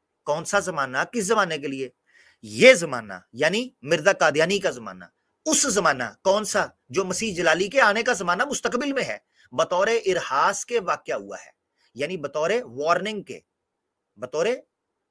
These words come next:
वार्निंग के वाकया हुआ है। यानी इस, उस वक्त जलाली तौर पर खुदाए ताला इतमाम हुज्जत करेगा, अब बजाय उसके जमाली तौर पर यानी रफक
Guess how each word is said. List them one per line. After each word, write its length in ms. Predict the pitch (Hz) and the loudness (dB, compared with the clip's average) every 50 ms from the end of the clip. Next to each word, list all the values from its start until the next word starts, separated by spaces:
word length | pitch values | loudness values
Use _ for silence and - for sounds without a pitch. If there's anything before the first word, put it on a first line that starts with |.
| _ 107 | _ -12
वार्निंग 520 | 110 139 156 180 185 196 220 226 233 185 | -6 -2 -2 0 0 -2 -4 -6 -6 -6
के 180 | - 110 80 _ _ _ _ _ _ _ _ _ 107 | -8 -10 -10 _ _ _ _ _ _ _ _ _ -16
वाकया 420 | 104 113 156 170 170 - 214 208 | -4 2 2 2 4 4 2 2
हुआ 200 | 160 120 117 104 | 2 2 -4 -8
है। 160 | - 90 - _ _ _ _ _ - | -10 -10 -18 _ _ _ _ _ -6
यानी 260 | 151 175 196 185 - _ - | -4 -4 -4 -6 -8 _ -4
इस, 380 | 294 302 294 - - - - - - | 0 0 2 2 0 0 -4 -4 -2
उस 300 | 294 311 - - - 170 | -2 0 0 0 -2 0
वक्त 280 | 170 - - - - 147 | -2 -2 -2 -4 -12 -16
जलाली 580 | 127 117 123 151 156 165 175 202 240 269 277 | -10 -4 -2 0 2 2 2 2 0 -2 -4
तौर 320 | 277 - 208 180 175 175 180 | -2 0 0 0 0 0 -2
पर 240 | - - 196 202 | -2 -2 -2 -2
खुदाए 580 | 190 _ - - 156 123 123 139 160 190 220 220 | -2 _ -12 -12 -8 -2 0 0 2 2 0 -2
ताला 540 | 214 - 175 135 156 160 160 175 196 208 - - | -2 -2 -2 0 0 0 0 0 0 -2 -2 -4
इतमाम 400 | 180 - - 160 160 165 175 190 | -8 -10 -10 -8 -6 -6 -6 -6
हुज्जत 500 | 202 170 120 123 127 120 123 214 233 - | -8 -10 -10 -12 -12 -6 -2 -2 -2 -2
करेगा, 600 | - - 180 160 165 165 165 143 160 170 190 208 214 - _ _ - | -2 -4 -4 -2 -2 -2 -2 -2 0 2 2 2 0 -2 _ _ 4
अब 200 | 220 240 226 208 | 4 4 4 2
बजाय 400 | 202 160 175 139 139 170 180 185 | -2 -4 -4 -2 0 2 2 2
उसके 540 | 190 190 - 247 240 - - - - 262 277 | 0 -2 -6 -8 -8 -8 -8 -6 -4 -4 -2
जमाली 640 | 220 151 123 120 165 170 175 180 196 233 311 370 381 | -4 -6 -6 -4 -2 2 4 4 4 4 6 4 4
तौर 320 | 370 - 240 220 190 170 156 | 4 6 4 4 4 4 2
पर 220 | - - 110 - _ _ _ _ _ _ _ _ _ 117 | -2 -4 -4 -6 _ _ _ _ _ _ _ _ _ -4
यानी 280 | 123 175 190 202 214 | 0 0 0 0 0
रफक 520 | 156 113 107 147 214 - - 254 - - | -6 -6 -4 -4 -2 0 0 -2 -2 -4